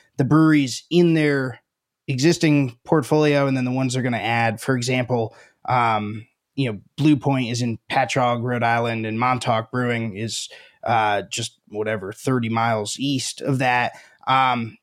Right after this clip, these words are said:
Montauk needs capacity. Blue Point has capacity. Um, so all of a sudden, they've backed themselves into a nice,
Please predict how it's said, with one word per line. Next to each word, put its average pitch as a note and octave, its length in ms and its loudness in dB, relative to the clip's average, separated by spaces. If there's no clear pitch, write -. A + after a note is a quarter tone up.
Montauk C#3+ 540 2
needs D3 320 0
capacity. C3 800 -2
Blue C#3 160 2
Point A#2 320 -4
has D3+ 380 0
capacity. B2 800 -2
Um, B2 440 0
so E3 340 2
all E3+ 180 4
of D#3+ 80 2
a D3+ 60 0
sudden, C#3+ 640 0
they've C3+ 500 -4
backed C#3 380 -2
themselves C3 500 0
into B2+ 540 -2
a C#3 100 2
nice, B2 560 0